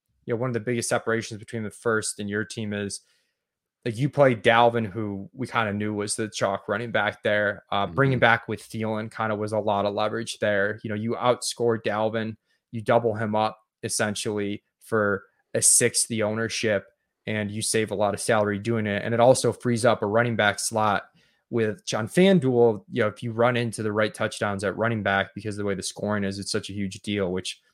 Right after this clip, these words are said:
Speaker 1: you know, essentially E Hafner, you know, ran, uh, old school, uh, D F S guy. He's been around for a while, but, you know, runs into the three touchdown Fournette game at, you know,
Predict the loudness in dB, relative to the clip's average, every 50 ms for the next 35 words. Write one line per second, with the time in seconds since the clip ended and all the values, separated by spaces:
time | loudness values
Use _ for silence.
0 | _ -4 -2 -2 -2 0 0 -2 -2 -2 -4 -6 -8 -8 -10 -12 -12 -8 -6 -4
1 | 0 2 2 2 2 0 -2 -2 -2 -2 -4 -8 _ _ _ _ _ _ -6 -4
2 | -2 0 2 2 2 0 -2 -4 -6 -10 _ _ _ _ _ _ _ _ _ -8
3 | -4 -4 -4 -2 4 6 6 6 6 2 -2 0 2 2 2 2 0 -2 -8 _
4 | _ _ _ _ _ _ -4 -2 -2 -2 -2 0 0 0 0 2 2 0 0 0
5 | 0 0 0 -2 -2 -4 -2 -2 -2 -2 -2 -4 -6 -6 -6 -2 0 0 2 2
6 | 2 0 0 0 -2 -2 -2 -4 -6 -4 -2 -2 0 0 0 0 0 -2 -2 -2
7 | -2 -2 -2 -4 -4 -4 -2 0 0 -2 0 0 0 0 0 -2 -2 -2 0 0
8 | -2 -2 -2 -4 -4 -2 -2 -2 -4 -6 -10 _ _ _ _ _ _ _ 0 2
9 | 2 4 4 2 0 -2 -10 _ _ _ _ _ _ _ _ _ _ _ _ _
10 | _ _ -2 2 4 4 4